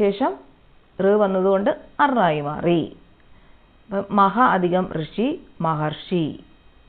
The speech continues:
അപ്പം എന്താണ് ഗുണസന്ധി എന്ന് പറഞ്ഞാൽ ആ, ആ എന്നീ വർണ്ണങ്ങൾക്ക് ശേഷം ഈ, ഉ, ഋ എന്നിവയിലൊന്ന് വന്നാൽ, ഏ, എ, ഒ, ആർ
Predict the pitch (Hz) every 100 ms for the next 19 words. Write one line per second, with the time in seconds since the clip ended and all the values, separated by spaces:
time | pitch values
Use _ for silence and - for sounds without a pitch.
0 | - - - - - - - - - -
1 | - - - - - - - - - -
2 | _ - - - - - - - - -
3 | - - - - 202 196 202 208 - 196
4 | 196 190 196 202 196 196 233 339 - -
5 | 196 208 262 - 175 175 180 - 175 190
6 | 185 156 156 165 170 175 - 180 175 269
7 | 392 - - - - 226 262 302 - 185
8 | 196 214 - 185 190 226 180 175 170 185
9 | 175 156 151 - 170 165 294 427 - -
10 | _ - - - - - 165 165 - 175
11 | 190 190 285 - 165 170 190 - - 170
12 | 170